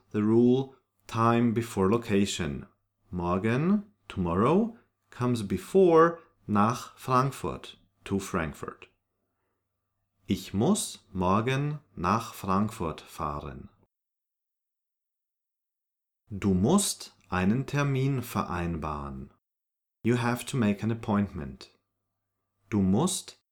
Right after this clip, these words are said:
einen Termin vereinbaren.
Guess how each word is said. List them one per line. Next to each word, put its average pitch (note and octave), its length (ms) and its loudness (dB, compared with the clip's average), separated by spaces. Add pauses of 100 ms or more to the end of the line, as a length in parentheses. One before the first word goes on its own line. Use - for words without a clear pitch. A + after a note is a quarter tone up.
einen G2+ 460 0
Termin A#2 720 -2
vereinbaren. E2 1120 -4